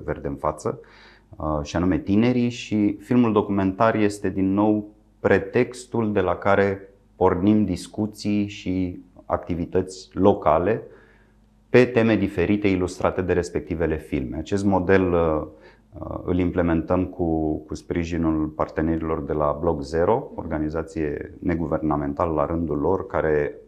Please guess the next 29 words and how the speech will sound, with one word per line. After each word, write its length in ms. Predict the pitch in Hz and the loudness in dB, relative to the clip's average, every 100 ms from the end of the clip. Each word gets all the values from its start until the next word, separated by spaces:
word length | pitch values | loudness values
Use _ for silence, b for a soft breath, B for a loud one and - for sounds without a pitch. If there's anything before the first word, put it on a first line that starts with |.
| _ - | _ 4
au 260 | 95 101 | 8 8
acest 420 | 78 - 85 - | 6 0 -6 -6
model 500 | 82 80 71 82 76 - | -4 -2 0 -2 -2 -6
de, 400 | - 71 - - - b b b b _ - | -6 -6 -6 -12 -18 b b b b _ -20
uh, 100 | - - | -12 -2
implicare 680 | 85 78 73 90 90 117 | -2 -2 -2 4 4 4
prin, 460 | 120 - 95 82 71 - _ _ | 2 0 2 0 -4 -12 _ _
și 160 | - | 0
educare 500 | 87 78 76 95 85 | 0 0 2 4 4
prin 220 | - 90 78 | 0 -2 -2
film 220 | 87 80 | -4 -4
documentar. 840 | 76 73 71 69 98 113 - 120 - | -4 -4 -6 -2 2 2 0 -10 -10
Mm, 460 | 90 92 92 90 - - _ | -6 -2 -2 -4 -8 -18 _
s-a 320 | - - 95 90 85 85 | -20 0 4 6 4 2
potrivit 440 | 90 87 90 98 90 | -2 0 0 0 0
mânușă 460 | 90 95 92 80 | 0 0 0 -6
pe 140 | 73 76 | -4 -4
intențiile 760 | 73 80 78 92 85 78 76 | -2 -2 -2 -2 -2 -4 -4
noastre 420 | 78 78 - 76 | -2 -4 -6 -6
din, 260 | 71 76 76 | -4 -4 -4
uh, 260 | 71 73 - - b b b _ | -6 -10 -12 -16 b b b _
din 160 | - 80 | -4 -4
acest 460 | 78 82 - - | -4 -6 -12 -10
program 560 | 71 - 71 67 90 98 | -10 -6 -6 -2 -2 -2
și, 260 | - - 82 | -6 -8 -6
mm, 580 | 80 76 - 85 78 76 76 - | -6 -8 -12 -14 -14 -12 -16 -20
sperăm 400 | - - 87 87 | -20 -4 0 0
să-l 240 | 82 85 78 | 0 -6 -6
continuăm, 680 | 76 73 76 85 107 101 | -6 -6 -4 0 0 0